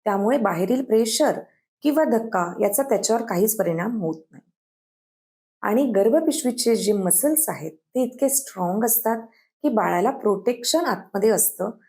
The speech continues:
आणि कुठल्याही प्रेशर किंवा धक्क्याचा त्याच्यावर usually परिणाम होत नाही.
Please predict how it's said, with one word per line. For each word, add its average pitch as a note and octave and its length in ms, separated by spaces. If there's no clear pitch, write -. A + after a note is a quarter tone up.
आणि C4 460
कुठल्याही C4 440
प्रेशर B3 440
किंवा A3+ 160
धक्क्याचा F#3+ 480
त्याच्यावर G3 420
usually B3+ 640
परिणाम G3+ 440
होत E3+ 300
नाही. - 160